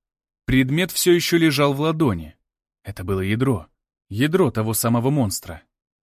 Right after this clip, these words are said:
И вместе с его страхом во мне всё ещё звучала тихая дрожь от разлома. Я моргнул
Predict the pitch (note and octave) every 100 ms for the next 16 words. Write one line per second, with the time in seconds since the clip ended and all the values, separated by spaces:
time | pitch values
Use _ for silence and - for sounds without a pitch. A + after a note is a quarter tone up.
0 | _ G2 G2+ G#2+ G2+ A2 - A2 G#2 -
1 | A#2 A#2+ G#2+ F2 - _ - C3 C#3 C#3+
2 | A#2+ - D#3+ D#3 F3+ D3+ E3 - D#3+ D#3
3 | - - D#3+ - F3 D3+ B2+ A2 - -
4 | A2 G2+ G2+ E2 D#2 - _ _ _ _
5 | _ G2+ G2 G#2+ A#2 G#2 D#2+